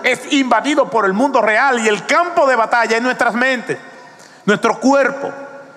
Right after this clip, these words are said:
donde se dan las batallas más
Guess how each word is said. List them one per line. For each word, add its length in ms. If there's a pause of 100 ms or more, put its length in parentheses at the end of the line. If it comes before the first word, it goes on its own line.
(120)
donde 280
se 220
dan 580
las 220
batallas 540 (260)
más 500